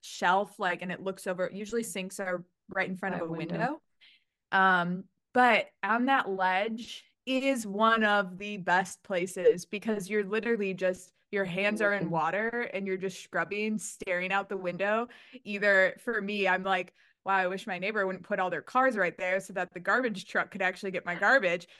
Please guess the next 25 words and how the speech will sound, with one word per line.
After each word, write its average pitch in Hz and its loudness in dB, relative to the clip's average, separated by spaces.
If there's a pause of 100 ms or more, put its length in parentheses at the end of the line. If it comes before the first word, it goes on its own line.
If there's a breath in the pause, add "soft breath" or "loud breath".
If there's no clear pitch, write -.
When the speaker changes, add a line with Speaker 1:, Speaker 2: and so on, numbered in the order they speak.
(320 loud breath)
Speaker 1:
Or 320 8
I 254 6
could, 269 4
like, 226 0 (200)
<laughs> 311 -6
look 262 6 (140)
at 220 4
the 214 4
religious 220 -4
statues 202 0
I 190 0
have 196 2
sitting 196 -4
on 185 0
my 175 -2
ledge. 202 0
Megan, 190 -6
you 202 -8
know 170 -4
exactly 170 -8
what 165 -8
I'm 165 -10
talking 175 -6
about. 233 2
Speaker 2:
Mm-hmm. 247 0